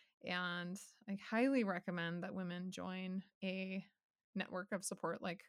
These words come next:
Betrayal Trauma Recovery Group, for example, that runs multiple times a day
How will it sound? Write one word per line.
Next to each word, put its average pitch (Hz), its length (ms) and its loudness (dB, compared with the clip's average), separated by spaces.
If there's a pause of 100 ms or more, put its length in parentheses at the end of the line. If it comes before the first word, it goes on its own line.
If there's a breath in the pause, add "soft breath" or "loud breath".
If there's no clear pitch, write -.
(120)
Betrayal 190 320 2
Trauma 165 300 -2
Recovery 185 380 -4
Group, 185 320 -6
for 185 120 -4
example, 190 460 -2
that 196 180 -4 (580)
runs 202 200 8
multiple 196 320 4
times 190 280 0
a 196 60 0
day 190 320 0